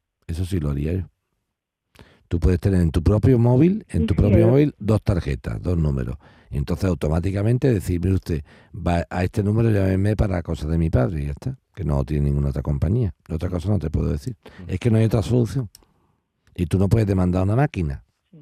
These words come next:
Speaker 1: La, la máquina no se puede demandar, de
Speaker 2: No,
Speaker 1: dónde,
Speaker 2: es que
Speaker 1: o sea, no se
Speaker 2: es,
Speaker 1: sabe
Speaker 2: es
Speaker 1: dónde
Speaker 2: que es
Speaker 1: viene.
Speaker 2: terrorífico, de verdad.
Speaker 3: Sí, no, no,
Speaker 1: Ahora,
Speaker 3: no.
Speaker 2: Es
Speaker 1: ¿qué se pod-,
Speaker 2: terrorífico,
Speaker 1: qué se
Speaker 2: yo,
Speaker 1: podría
Speaker 2: yo
Speaker 1: hacer? Sí, hombre, hay una solución, te digo cuál. La solución sería ir a un juzgado, denunciar para que se pida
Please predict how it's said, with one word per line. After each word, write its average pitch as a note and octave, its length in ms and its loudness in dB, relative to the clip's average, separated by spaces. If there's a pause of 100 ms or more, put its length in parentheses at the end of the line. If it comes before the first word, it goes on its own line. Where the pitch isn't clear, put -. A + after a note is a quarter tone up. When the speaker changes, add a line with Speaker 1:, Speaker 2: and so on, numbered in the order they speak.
(160)
Speaker 1:
La, E2+ 640 -12
la C#2+ 60 -4
máquina E2 340 0
no F#2 60 2
se F#2 100 -2
puede E2+ 180 -2
demandar, G#2+ 360 0
de E3 100 -2
Speaker 2:
No, D#3 60 0
Speaker 1:
dónde, - 160 -4
Speaker 2:
es - 60 -14
que F3+ 120 0
Speaker 1:
o - 60 -2
sea, - 120 0
no F2 60 0
se D2+ 60 -4
Speaker 2:
es, - 20 -4
Speaker 1:
sabe A2 180 2
Speaker 2:
es - 60 6
Speaker 1:
dónde F2+ 120 2
Speaker 2:
que F#2 40 4
es G#2+ 120 4
Speaker 1:
viene. - 80 2
Speaker 2:
terrorífico, G3+ 600 -2
de D3 100 -2
verdad. C#3+ 400 -8 (220)
Speaker 3:
Sí, A2 180 -4
no, G#2+ 160 -6
no, A2 80 -6
Speaker 1:
Ahora, A#2+ 360 2
Speaker 3:
no. - 200 -16
Speaker 2:
Es D3+ 80 -14
Speaker 1:
¿qué C3+ 180 2
se D3+ 140 6
pod-, - 20 2
Speaker 2:
terrorífico, D3 300 2
Speaker 1:
qué C3 100 2
se A2 100 4
Speaker 2:
yo, - 40 4
Speaker 1:
podría C#3 280 4
Speaker 2:
yo F#3+ 60 4
Speaker 1:
hacer? C#3+ 300 0 (120)
Sí, B2+ 240 0
hombre, G#2 240 2
hay F2 80 2
una B2 140 2
solución, C#2 520 -2
te - 100 -8
digo D#2+ 160 -2
cuál. D#2 140 -8
La - 120 -12
solución A2 460 -2
sería C2+ 420 -4 (460)
ir F#2 220 -2
a A#2+ 60 2
un A#2 80 2
juzgado, B2 720 0 (280)
denunciar C2 880 -4
para D#2+ 240 -2
que C#2 140 -6
se C2 180 -6
pida F#2 460 -2